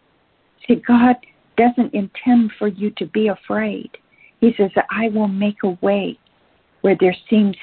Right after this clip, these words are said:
to be none. And as we see the church being attacked,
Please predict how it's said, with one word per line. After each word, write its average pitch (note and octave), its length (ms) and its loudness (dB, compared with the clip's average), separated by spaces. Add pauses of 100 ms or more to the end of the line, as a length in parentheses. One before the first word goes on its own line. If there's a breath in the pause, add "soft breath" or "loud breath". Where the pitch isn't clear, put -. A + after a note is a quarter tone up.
(140)
to F3+ 80 0 (120)
be G#3 140 0 (320)
none. F3+ 380 0 (1000 soft breath)
And G3 180 4
as F#3+ 160 4 (140)
we F3 160 -8 (180)
see A#3 420 0
the D#3+ 100 -2 (180)
church A#3+ 360 -4 (720)
being F#3+ 340 -2
attacked, G#3 760 -4